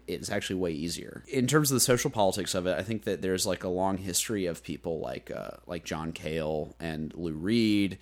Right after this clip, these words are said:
and, you know, like, New Yorker David Byrne, Arthur Russell. These are, like, huge idols of mine because of their ability to be involved in both scenes. Thurston Moore, yeah, I don't know, like, a very problematic man, but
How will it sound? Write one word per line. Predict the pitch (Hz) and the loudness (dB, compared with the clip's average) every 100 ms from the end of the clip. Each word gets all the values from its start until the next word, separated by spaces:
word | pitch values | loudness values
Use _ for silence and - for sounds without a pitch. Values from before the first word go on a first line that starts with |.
| - - - | -16 -14 0
and, | 143 | 4
you | 135 | 6
know, | 127 120 | 6 6
like, | 110 120 | 4 4
New | 120 | 4
Yorker | 120 117 - 110 | 6 4 4 2
David | 110 104 107 87 | 4 4 4 2
Byrne, | 87 87 87 87 87 _ - - | 0 2 2 0 -4 _ -20 -2
Arthur | 95 92 92 | 2 2 2
Russell. | 82 82 - 92 82 85 85 | 0 0 -2 0 0 0 0
These | 104 107 | -2 0
are, | 98 | 0
like, | 87 - | 0 -2
huge | 78 - - 101 90 | -16 -10 -2 0 0
idols | 71 87 95 90 | -2 -2 -2 -2
of | 82 | -4
mine | 87 82 82 | -4 -4 -4
because | 82 80 82 80 | -4 -4 -6 -6
of | 78 | -6
their | 82 80 80 | -4 -4 -4
ability | 76 78 78 82 80 | -6 -6 -4 -4 -4
to | 78 - 85 78 73 73 85 - - - - _ - 113 | -6 -8 -6 -6 -6 -8 -12 -18 -20 -20 -20 _ -14 2
be | 123 123 | 4 6
involved | 107 95 85 92 90 85 - | 4 4 4 4 2 -2 -6
in | 90 80 80 80 - - - | -4 -2 -2 -4 -8 -20 -18
both | 90 87 95 90 | -14 0 2 4
scenes. | - - 90 87 | 4 4 2 0
Thurston | - 107 - 101 87 | 0 0 0 -2 0
Moore, | 82 82 82 87 87 | 0 -2 -2 -4 -2
yeah, | 107 107 | 0 0
I | |
don't | 104 | 0
know, | 95 | 0
like, | 90 98 - | -2 -2 -4
a | |
very | 107 107 104 92 | -6 0 0 2
problematic | 104 95 90 82 - | 2 2 0 -2 -4
man, | 82 76 73 - | -4 -4 -6 -4
but | 82 - | -4 -4